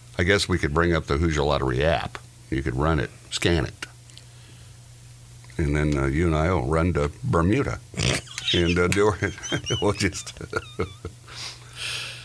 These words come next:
So, you know, if I got four bucks and there's a three times at the end of it, perhaps I've got,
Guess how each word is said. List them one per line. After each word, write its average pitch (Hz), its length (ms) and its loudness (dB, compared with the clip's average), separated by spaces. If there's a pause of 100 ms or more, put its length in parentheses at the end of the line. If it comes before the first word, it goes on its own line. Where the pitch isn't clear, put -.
(120)
So, 127 320 6
you 131 200 2
know, 95 180 6
if 92 140 2
I 104 100 8
got 113 220 6
four 107 240 6
bucks 85 580 4 (140)
and 92 260 4
there's 92 180 6
a 87 60 2
three 101 240 2
times 101 400 2
at 78 120 2
the 85 120 4
end 110 140 4
of 69 100 4
it, 82 160 0 (560)
perhaps 90 400 4
I've 98 240 6
got, 101 380 6